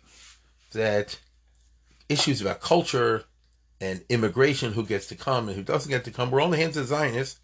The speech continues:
And there was no Haredi lobby in the Knesset at that time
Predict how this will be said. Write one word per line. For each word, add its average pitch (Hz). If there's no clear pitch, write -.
And 135
there 135
was 131
no 214
Haredi 143
lobby 151
in 113
the 110
Knesset 123
at 98
that 95
time 104